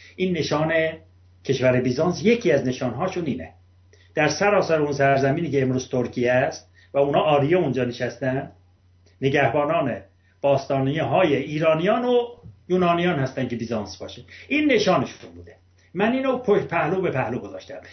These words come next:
این اکنون در ترکیه است، اینم در پیش از اینکه این کشور به نام ترکیه، اه، باشه،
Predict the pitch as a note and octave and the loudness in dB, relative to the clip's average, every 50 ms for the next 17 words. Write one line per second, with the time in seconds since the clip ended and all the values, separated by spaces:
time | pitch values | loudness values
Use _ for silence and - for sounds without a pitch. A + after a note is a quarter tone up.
0 | - - G#3 A#3 B3 A#3+ - G3+ F3+ E3 C#3+ - - D#3+ F3+ G3 E3 A#2+ G#2+ G#2+ | -10 -4 0 0 0 0 0 0 0 0 0 0 -2 -2 0 0 0 0 0 2
1 | C3+ B2+ C3 - - C3+ B2+ - - - C#3 E3+ F#3+ G3 G3 F#3+ - - G#3 G3+ | 2 2 2 2 2 -2 -4 -2 -2 -2 -2 0 2 2 0 0 -2 -2 -2 0
2 | G3+ G3 G3 F#3 F3+ - - _ _ _ - D3+ C#3+ B2+ B2 - - - A3 G#3+ | 0 2 2 0 -2 -4 -10 _ _ _ -2 2 2 2 2 0 -4 -6 -6 -4
3 | - E3 D#3+ D#3 C#3+ E3 D#3 C3+ D3 D3 C3+ - C#3+ C3 - - D3 C#3+ C#3 - | -2 -2 -2 -2 -2 -4 -6 -4 -2 -2 -2 0 -2 -2 -2 -2 -2 -2 -2 -2
4 | - - - - - - - D#3+ D3+ D3+ D#3 D#3 D#3 D3 C3+ B2+ A2+ - C3+ C3 | -4 -8 -14 -18 -12 -2 0 2 4 4 4 4 2 2 2 0 0 2 0 0
5 | B2+ B2+ - C3 B2 B2 A#2+ A2 - - - - - - - _ - - - - | 0 0 -2 0 2 2 2 2 0 -4 -10 -20 -20 -20 -20 _ -20 -20 -12 -4
6 | C3 C3 B2+ B2 A#2+ A#2 A2 G#2+ - - _ _ _ - D3+ D3+ - - - - | 0 2 4 4 4 4 2 2 -2 -6 _ _ _ 0 2 4 4 2 2 0
7 | F#3 G#3 A3+ A#3+ A#3+ A#3+ - | 0 2 2 2 0 -2 -6